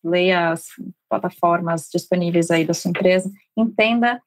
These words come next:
o que que é importante pro negócio, o que que é importante pra empresa. Então, nesse ano, a sua empresa, ou nesse trimestre, nesse semestre,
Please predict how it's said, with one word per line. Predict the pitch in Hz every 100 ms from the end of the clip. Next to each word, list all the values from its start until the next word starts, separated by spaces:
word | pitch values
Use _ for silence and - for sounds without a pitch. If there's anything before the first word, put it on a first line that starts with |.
| _
o | -
que | 202 311
que | 320
é |
importante | 320 277 277 254 - -
pro | 277 294
negócio, | 294 202 170 170 -
o | -
que |
que | -
é | 247
importante | 233 233 233 -
pra | 247
empresa. | 254 - 196 180 165 160 160 _ _ 196
Então, | 196 185 180 175 180 - _
nesse | 196 233 294 - 247
ano, | 202 214 196 175 165 -
a | 175 175 170
sua | 180 - 214
empresa, | 202 202 202 208 196 175
ou |
nesse | 175 202 202 202
trimestre, | 214 214 180 185 190 - 170 165
nesse | 170 175 -
semestre, | - 180 175 175 - 170